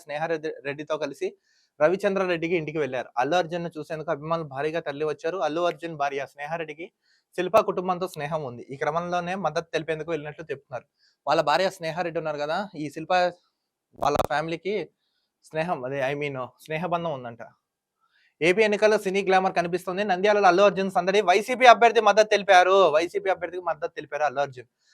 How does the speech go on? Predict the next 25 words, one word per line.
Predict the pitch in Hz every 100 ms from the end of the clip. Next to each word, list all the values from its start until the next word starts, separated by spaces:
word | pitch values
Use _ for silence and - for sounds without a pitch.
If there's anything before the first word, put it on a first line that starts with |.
| _ 143
నంద్యాల | 156 185 202
వెళ్ళారంట | 175 156 139 139
అల్లు | 131 143
అర్జున్. | 135 127 151 185 _ _ _ _ _ _ _ _ _ -
సార్వత్రిక | 156 180 185 180
ఎన్నికల | 175 185
వేళ | 180 185 156
ఏపీలో | 170 190 196 196
సినీ | 196 185 180
గ్లామర్ | 185 185 170
కనిపిస్తుంది. | 165 165 - 196 170
జనసేన | 185 214 208
అధినేత | 202 190 -
పవన్ | 175 202
కళ్యాణ్ | 208 208 196
తరపున, | 175 175 165
అలాగే | 175 185
కూటమి | 175 185 185
తరపున | 170 170 170 190 -
పలువురు | 151 165 -
సినిమా | 165 180 180
సెలబ్రిటీలు | 165 160 160 165
ప్రచారం | 156 156 160
చేస్తున్నారు. | 135 - 143 160 _ _ _
ఈరోజు | 165